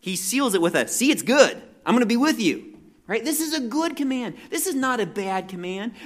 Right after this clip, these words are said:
These commands are just as good as Matthew eleven twenty-eight to thirty. "Come to me, all you who are weary and heavy laden, I will give you rest.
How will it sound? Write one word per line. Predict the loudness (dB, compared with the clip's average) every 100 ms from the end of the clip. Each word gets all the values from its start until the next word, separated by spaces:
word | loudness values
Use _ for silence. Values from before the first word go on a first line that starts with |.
| -4
These | 0 2 0
commands | -2 0 0 -2
are | -2
just | -4 -4 -2 -2 -2
as | -4
good | -2 2 4 4 0 -12 -8 2
as | 2 2 -4 -2
Matthew | 0 0 2
eleven | 2 2
twenty-eight | -2 -4 -2
to | -4
thirty. | -2 -2 -2 -6 -12 -20 _ _ _ _ _ _ _ _ _ _ -14
"Come | -4 -4
to | 0
me, | 0 2 2
all | 0 0 -2
you | -2 -4
who | -2
are | -2
weary | -2 -2 -4 -2
and | -4
heavy | -4 -6
laden, | -4 -4 -4
I | -4
will | -6
give | -6 -6
you | -6
rest. | -6 -8 -10 -18